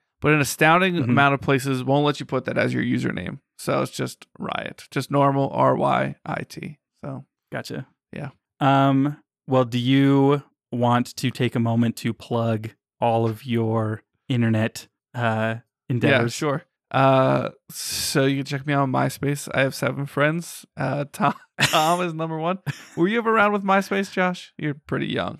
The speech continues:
Speaker 2: No,
Speaker 1: Yeah, you're pretty
Speaker 2: no,
Speaker 1: young.
Speaker 2: no.
Speaker 1: You're Facebook only. Before?
Speaker 2: Well, I think it was, it was around. I just
Speaker 1: Oh.
Speaker 2: never got into social media.
Speaker 1: Yeah.
Speaker 2: Like, I didn't even make a Facebook until, like, twenty seventeen
Speaker 1: Okay.
Speaker 2: or something.
Speaker 1: You can check out my, um, uh,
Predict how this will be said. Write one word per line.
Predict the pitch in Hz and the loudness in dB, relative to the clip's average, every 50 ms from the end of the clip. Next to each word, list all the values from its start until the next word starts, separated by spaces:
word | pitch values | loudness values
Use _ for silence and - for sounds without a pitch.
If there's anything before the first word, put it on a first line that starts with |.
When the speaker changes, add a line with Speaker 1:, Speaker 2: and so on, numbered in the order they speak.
| - | -2
Speaker 2:
No, | 160 135 127 117 110 107 | 2 2 4 4 4 2
Speaker 1:
Yeah, | 110 | 0
you're | - - | -2 -4
pretty | - - - 123 | -8 -6 -4 -4
Speaker 2:
no, | 117 113 | -4 -4
Speaker 1:
young. | - | -4
Speaker 2:
no. | 113 117 113 123 | -4 -6 -6 -6
Speaker 1:
You're | 143 139 | -8 -10
Facebook | - - 131 135 131 - - 139 135 - - 135 | -8 -6 -6 -6 -6 -6 -6 -8 -8 -6 -6 -6
only. | 131 135 135 139 139 143 _ _ _ _ - | -6 -6 -6 -6 -6 -8 _ _ _ _ -8
Before? | - - - - 180 180 180 170 - _ _ _ _ - | -8 -6 -2 0 2 2 2 0 -4 _ _ _ _ -2
Speaker 2:
Well, | 147 147 147 151 165 - - | 2 2 2 2 2 0 0
I | |
think | 147 - 214 202 | 0 0 2 2
it | 220 | 4
was, | 208 185 165 | 4 4 2
it | - - 160 | 2 2 2
was | 143 127 | 4 4
around. | 127 117 120 123 123 120 117 113 113 | 4 4 4 4 6 6 4 4 4
I | 113 110 | 2 2
just | 110 107 - - - - | 0 -2 -6 -8 -14 -12
Speaker 1:
Oh. | - - - - 143 - _ _ _ _ - | -12 -12 -12 -12 -14 -18 _ _ _ _ -2
Speaker 2:
never | - 127 117 113 107 107 110 | 0 2 2 2 2 2 0
got | 107 113 117 | 2 2 2
into | 107 107 101 123 117 110 | 2 0 0 0 0 0
social | - 123 113 - 123 | 0 -2 -2 -2 -2
media. | 117 110 107 107 107 107 107 | -2 -2 -2 -2 -2 -2 -2
Speaker 1:
Yeah. | - - 147 - _ _ _ _ - | -2 -4 -6 -8 _ _ _ _ -4
Speaker 2:
Like, | 113 117 | 0 2
I | 131 139 | 2 4
didn't | 143 143 139 | 4 4 4
even | 131 123 127 120 117 | 4 4 4 4 4
make | 117 - | 2 0
a | 123 | -2
Facebook | - - 123 107 - - 117 - - | -4 -2 -2 -2 -2 -6 -10 -10 -10
until, | - - - 113 | -14 -8 -6 -6
like, | 107 107 104 _ _ | -6 -6 -10 _ _
twenty | - - 117 110 110 107 104 - | -10 -8 -8 -6 -6 -8 -8 -10
seventeen | - - - 113 107 107 - - - - | -12 -10 -8 -8 -8 -8 -8 -6 -4 -4
Speaker 1:
Okay. | - 208 - | -4 -4 -4
Speaker 2:
or | - | -4
something. | - - 110 113 113 120 117 - _ _ - | -4 -4 -6 -6 -8 -10 -10 -12 _ _ -12
Speaker 1:
You | 160 139 | -12 -6
can | - 139 143 | -4 -4 -4
check | - 156 147 | -2 -2 0
out | 156 147 151 | 0 0 2
my, | 156 151 147 143 139 143 143 - - - | 2 4 4 4 2 2 -2 -4 -6 -6
um, | - - 131 131 139 135 131 135 135 139 _ _ _ _ - | -4 -2 0 0 0 -2 -2 -4 -8 -10 _ _ _ _ -6
uh, | - 117 58 57 65 65 65 131 135 - 73 - | -4 -4 -2 -2 -4 -4 -4 -4 -6 -6 -8 -10